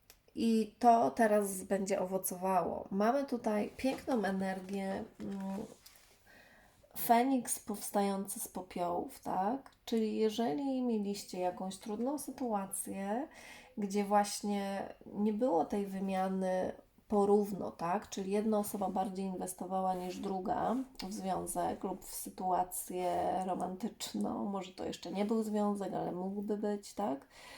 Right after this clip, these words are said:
Em, to jeżeli mieliście z czymś takim do czynienia, co się nie udało,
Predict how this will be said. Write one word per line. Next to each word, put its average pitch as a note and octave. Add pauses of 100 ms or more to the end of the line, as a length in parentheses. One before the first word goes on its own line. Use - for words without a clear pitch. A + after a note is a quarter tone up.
(540)
Em, G3+ (960)
to G#3 (1120)
jeżeli A3+
mieliście A#3+
z -
czymś A3+
takim G#3
do G3+
czynienia, G3
co G3
się G3
nie G3+
udało, G3+